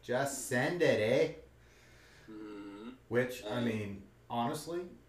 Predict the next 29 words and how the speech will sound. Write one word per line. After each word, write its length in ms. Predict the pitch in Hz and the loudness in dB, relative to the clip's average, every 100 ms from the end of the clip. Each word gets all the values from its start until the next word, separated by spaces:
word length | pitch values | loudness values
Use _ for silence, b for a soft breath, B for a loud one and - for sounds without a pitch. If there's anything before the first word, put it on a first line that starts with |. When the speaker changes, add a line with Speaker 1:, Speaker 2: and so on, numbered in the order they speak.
| - - - - - - - - - - - - - | -20 -20 -20 -20 -20 -20 -20 -20 -20 -20 -20 -20 -6
Speaker 1:
that's 240 | 123 - 123 | -2 -2 -2
what 80 | 117 | -4
we've 140 | 117 | -2
done. 300 | 123 151 117 - | -2 -2 -4 -8
And 180 | 110 110 | -8 -4
we 160 | 117 110 | -2 0
are 680 | 110 104 104 101 101 98 - - | 0 2 2 2 -2 -4 -10 -16
sixteen 540 | - - 120 - 127 123 | -12 -8 -8 -8 -4 -2
episodes 540 | 120 113 131 123 120 | -2 -4 -4 -2 -2
in, 320 | 147 151 139 - | -4 -4 -8 -14
sixteen 760 | - 120 117 - 151 151 139 95 | -6 -4 -4 -6 -4 -2 -2 -4
weeks. 400 | 131 135 - - | -4 -4 -8 -4
Well, 400 | 120 123 117 113 | 2 4 2 -2
we're 180 | 120 139 | 0 2
a 80 | 143 | 2
little 220 | 165 151 | 4 4
over 200 | 139 123 | 2 -2
sixteen 460 | - 117 - 110 | -6 -10 -6 -6
weeks 220 | 95 90 - | -6 -8 -10
because 280 | 104 101 95 - - | -8 -8 -8 -14 -8
we 120 | 107 | -6
missed 320 | 101 92 - | -4 -6 -6
a 40 | 87 | -8
week. 400 | 76 78 - - B B B B - 107 | -6 -8 -12 -20 B B B B -18 -4
But 360 | - - - - 127 | 0 0 -4 -14 -12
Speaker 2:
I 60 | - | -8
don't 140 | 95 | -8
know. 140 | 92 - | -8 -10
Well, 280 | 269 170 - | -6 -6 -8